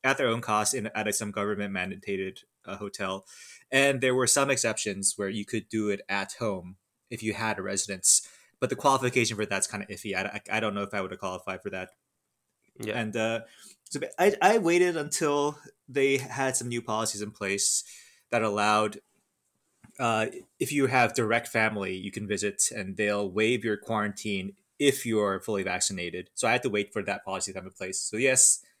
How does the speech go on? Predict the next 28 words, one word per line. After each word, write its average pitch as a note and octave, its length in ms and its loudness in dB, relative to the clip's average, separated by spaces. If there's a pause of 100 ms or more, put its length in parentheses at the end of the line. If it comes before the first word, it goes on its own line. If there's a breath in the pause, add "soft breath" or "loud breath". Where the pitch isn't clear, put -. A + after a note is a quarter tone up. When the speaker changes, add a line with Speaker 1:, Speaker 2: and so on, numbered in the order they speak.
(240 soft breath)
Speaker 1:
for B2 80 4
that C3+ 160 6
to C3+ 40 -2
happen, A#2+ 500 4
you A2 140 -6
know, F#2+ 160 -4
they G2 100 0
had G#2+ 140 -2
to - 80 -10
make G#2+ 180 -2
vaccines A2+ 460 0
first, A#2 340 0
which G#2+ 160 -6
took, - 220 -10
you G#2 140 -8
know, F#2 100 -10
a F#2 60 -6
year, G#2+ 440 -2 (420)
and G#2 100 -4
then G#2 120 0
they G#2 120 2
had G2+ 160 0
to - 40 -8
get G2 120 -8
the - 60 -18
policy A2 420 0
in G#2 120 -4
place. G#2+ 540 0